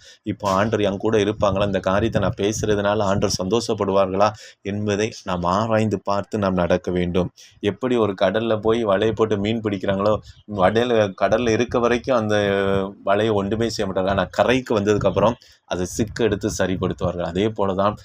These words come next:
நாமும் தேவனுடைய பாதத்துல வரும் பொழுது, உலகத்துல இருக்கும்போது நம்மை சுற்றி அலையும்போது நிறைய அசடுகள்,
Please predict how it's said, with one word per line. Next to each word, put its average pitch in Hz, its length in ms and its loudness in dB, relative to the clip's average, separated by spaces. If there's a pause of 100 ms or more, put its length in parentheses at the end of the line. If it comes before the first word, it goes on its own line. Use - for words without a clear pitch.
(180)
நாமும் 95 500 0
தேவனுடைய 110 460 0 (100)
பாதத்துல 107 460 2
வரும் 104 240 0
பொழுது, 95 440 2 (260)
உலகத்துல 110 500 2
இருக்கும்போது 110 840 2
நம்மை 98 360 0
சுற்றி 113 360 -4
அலையும்போது 110 420 2
நிறைய 104 420 0
அசடுகள், 101 500 0